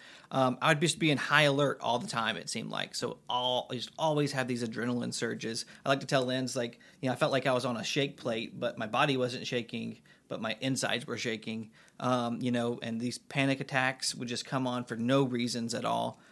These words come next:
Um, and so, so yeah, so the limbic system retraining basically works first by, um, you know, consciously working through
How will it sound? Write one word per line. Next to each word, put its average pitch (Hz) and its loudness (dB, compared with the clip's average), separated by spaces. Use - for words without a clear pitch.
Um, 117 -2
and 127 -2
so, 139 4
so 147 0
yeah, 165 4
so 127 2
the 127 -4
limbic 147 0
system 143 -2
retraining 131 0
basically 156 2
works 131 2
first 147 2
by, 123 4
um, 120 -2
you 143 0
know, 123 0
consciously 151 2
working 139 -2
through 127 -2